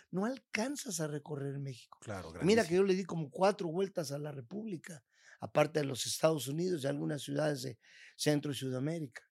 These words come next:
Speaker 2: Claro, y conociste todo el país, me
Speaker 1: Uf, no, lo conozco casi, casi todo.
Speaker 2: Claro. Oye, y en esas giras,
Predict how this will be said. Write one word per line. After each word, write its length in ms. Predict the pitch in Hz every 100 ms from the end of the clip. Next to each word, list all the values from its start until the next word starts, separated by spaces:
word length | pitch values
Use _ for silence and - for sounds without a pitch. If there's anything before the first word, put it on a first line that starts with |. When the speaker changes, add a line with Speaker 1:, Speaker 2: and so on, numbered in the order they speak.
| _ _
Speaker 2:
Claro, 280 | - 95 82
y 60 | 110
conociste 480 | 120 101 123 123 160
todo 180 | 156
el 120 | 123 -
país, 360 | 98 151 107
me 120 | 92 127
Speaker 1:
Uf, 180 | 180 - - -
no, 180 | - 180
lo 120 | 165 143
conozco 480 | 139 170 170 185
casi, 340 | - 175 196 - -
casi 320 | 160 147 147
todo. 360 | - 143 123 _
Speaker 2:
Claro. 320 | - 95 80 - - -
Oye, 160 | 127 151
y 100 | 143
en 100 | 143
esas 240 | 147 180 -
giras, 400 | 165 165 170